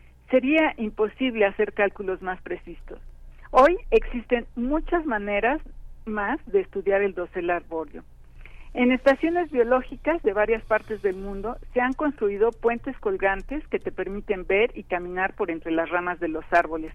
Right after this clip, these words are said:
También hay grúas y equipos que permiten sobrevolar un área. A lo largo de varias décadas de investigación, las y los científicos que estudian las copas de los árboles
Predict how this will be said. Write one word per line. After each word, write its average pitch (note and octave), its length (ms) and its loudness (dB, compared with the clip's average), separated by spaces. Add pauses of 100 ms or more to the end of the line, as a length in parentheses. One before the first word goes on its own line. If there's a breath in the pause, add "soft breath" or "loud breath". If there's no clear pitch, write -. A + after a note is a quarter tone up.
(580 loud breath)
También A#3+ 420 6 (420)
hay A#3+ 200 6
grúas C4 540 2
y G3+ 120 0
equipos - 560 -2
que G#3 80 0
permiten A3 600 -4
sobrevolar F3+ 640 0
un F3 160 -8
área. E3 340 -2 (1160)
A B3 100 6
lo C4+ 120 8
largo D#4+ 340 4
de C#4+ 100 2
varias B3+ 360 2
décadas A3+ 440 0
de A#3 60 -10
investigación, G3 840 -6 (420 soft breath)
las C#4 300 2
y D4 60 -2
los A#3 200 0
científicos G#3 640 -6
que G3 120 -4
estudian G#3+ 440 -2
las F#3 160 0
copas G#3+ 340 0
de G3+ 80 2
los F3+ 240 -4
árboles F#3 420 0